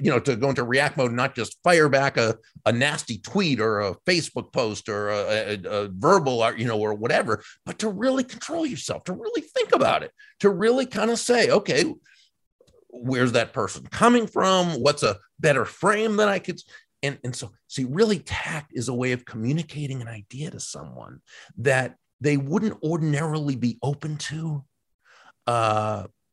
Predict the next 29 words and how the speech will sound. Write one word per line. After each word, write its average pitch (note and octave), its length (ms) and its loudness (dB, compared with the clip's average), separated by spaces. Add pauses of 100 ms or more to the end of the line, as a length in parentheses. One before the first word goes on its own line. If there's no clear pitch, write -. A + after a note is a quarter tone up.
(200)
in, C3 180 -2
in D3 160 2
doing A3 300 2
so F#3 260 -2
in D3+ 100 0
such E3 240 -2
a D#3+ 60 0
way E3 180 4
that B2+ 180 -2
not D3+ 160 4
only F#3 220 2
are E3+ 60 6
they D3+ 160 4
not D#3 300 6
defensive E3 600 2
toward C#3 400 2
you D3 380 6
and B2+ 120 0
resistant B2+ 600 2
to C3+ 100 -8
your A#2+ 220 6
idea, F3 500 2 (260)
they're G3 280 4
open A#3+ 400 6
to C3 140 -2
you G2 440 -2
and C#3 160 0
maybe D3 280 2
more B2 440 2